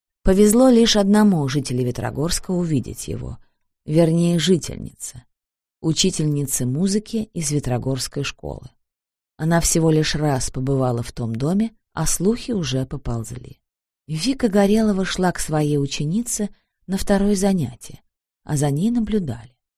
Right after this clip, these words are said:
На автобусной остановке на нее внимательно смотрели бабки, а двое мужиков, распивающие пиво из бутылок,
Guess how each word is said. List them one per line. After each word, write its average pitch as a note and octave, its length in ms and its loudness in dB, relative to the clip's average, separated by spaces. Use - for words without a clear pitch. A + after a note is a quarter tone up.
На D3+ 180 0
автобусной D3+ 600 0
остановке D#3+ 720 -4
на D#3+ 120 -2
нее F#3+ 320 6
внимательно G#3+ 680 4
смотрели F3+ 600 -2
бабки, - 600 -8
а D#3 100 -2
двое D3+ 340 4
мужиков, D3 680 -4
распивающие D3 880 0
пиво C#3+ 300 -2
из B2 120 -2
бутылок, B2+ 580 -6